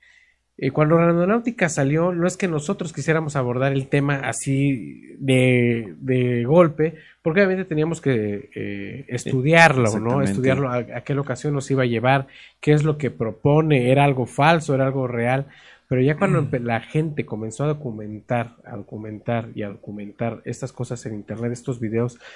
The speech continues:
Speaker 1: de los lugares inhóspitos, en algunos casos terribles, o sim-, simplemente llevarlos a lugares curiosos, entonces, este, pues es como ya nos dio la, a-, la atención de poder probarla. Esta aplicación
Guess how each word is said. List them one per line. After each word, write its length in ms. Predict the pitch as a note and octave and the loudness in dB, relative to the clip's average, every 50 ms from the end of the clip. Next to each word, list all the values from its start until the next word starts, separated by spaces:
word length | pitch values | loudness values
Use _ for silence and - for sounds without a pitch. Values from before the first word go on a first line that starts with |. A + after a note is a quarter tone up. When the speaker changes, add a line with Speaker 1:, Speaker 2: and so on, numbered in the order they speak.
| - - _ - | -20 -20 _ -4
Speaker 1:
de 80 | B2 | -2
los 180 | A#2 A#2 A2 - | -2 -2 -2 -4
lugares 540 | A#2+ A2 A#2+ A#2+ B2+ C#3+ C#3+ C3 - - - | -4 -2 0 0 0 0 -2 -4 -6 -12 -14
inhóspitos, 840 | - B2+ A#2 A2 B2+ D#3+ D#3+ - - C3+ A#2+ - - B2+ C3 B2+ - | -10 -8 -6 -2 -2 -2 -2 -2 -6 -8 -8 -4 -2 -2 -2 -2 -6
en 80 | - G#2 | -10 -12
algunos 320 | G2+ G#2+ A2+ B2 B2 - - | -10 -8 -8 -8 -8 -10 -6
casos 440 | - B2+ C3+ C3 - - A#2 - | -4 -4 -4 -4 -6 -10 -12 -8
terribles, 680 | - B2 A2 G#2+ A#2 C3+ D3 C#3+ C3 B2+ B2+ B2+ - - _ _ _ _ _ _ | -6 -6 -6 -2 0 0 0 0 0 -2 -2 -4 -6 -10 _ _ _ _ _ _
o 100 | - C#3 | -6 -6
sim-, 280 | C3 - C#3+ D3 D3 - | -4 -4 -4 -6 -6 -10
simplemente 500 | - - G3 F#3+ G3 F#3 F#3 F#3+ F#3+ G3 | -6 -4 -2 0 2 2 2 2 2 2
llevarlos 300 | F3 E3+ F#3 F#3 F3 - | 2 4 2 2 2 0
a 20 | E3 | -2
lugares 320 | D#3 D3+ F3 F3+ F3+ F3 | 0 2 2 0 0 -2
curiosos, 680 | - - F#3+ G3 A#3 A3+ G#3 - F3+ - - - - _ _ _ _ _ _ _ _ _ - | -2 -2 0 2 2 0 0 -4 -6 -6 -8 -10 -18 _ _ _ _ _ _ _ _ _ -6
entonces, 680 | B2 B2 B2 B2 C#3 C#3 C3+ C3+ - D3 C#3 C#3 - | -4 -4 -2 -2 -2 -2 -2 -2 0 -2 -2 -2 -4
este, 920 | - A#2+ A2 G2+ - - - _ _ - G#2+ G#2+ G#2 G#2 G#2 G2+ G2+ G2+ - _ | -8 -8 -8 -8 -10 -14 -20 _ _ -6 -6 -4 -4 -4 -4 -4 -4 -6 -6 _
pues 220 | - A#2+ - - | -6 -4 -4 -6
es 80 | C#3 - | -8 -8
como 220 | - - C#3 B2 | -6 -6 -4 -2
ya 120 | A#2+ B2+ C3+ | -2 -2 -2
nos 220 | C3+ C3+ B2+ A#2+ | -2 -4 -4 -2
dio 120 | C3 C3+ | -2 -2
la, 200 | C3+ C3+ B2+ A#2 | 0 0 -2 -2
a-, 580 | A2 A2+ - - A2+ A2+ A#2+ B2+ C3 C3+ D3 D3+ - | -4 -6 -10 -14 -14 -12 -12 -12 -12 -12 -14 -12 -8
la 240 | A#2 A#2 A2+ G#2+ G#2+ | -6 -4 -4 -4 -4
atención 720 | G#2+ - - A#2 A2 A2 G#2+ - - C#3 C3+ B2 A#2+ A2+ A2 | -6 -6 -8 -8 -8 -8 -8 -4 -2 -2 -2 -2 -6 -10 -12
de 80 | G#2+ | -14
poder 380 | A2+ - - A2 G#2 A2+ A#2 A#2 - _ - - - - - _ _ - | -12 -10 -10 -8 -6 -6 -6 -6 -8 _ -20 -20 -20 -20 -20 _ _ 2
probarla. 480 | A#2+ A#2 A2 B2 B2 B2 A#2 A#2 - - | 2 4 4 4 4 4 0 -2 -6 0
Esta 280 | - F#3+ G3+ - A3 | 2 2 4 4 2
aplicación 560 | G3+ - E3+ D3+ - C#3 C#3 - D#3 D#3+ D#3+ | 0 0 -2 -2 -2 -2 2 2 2 0 0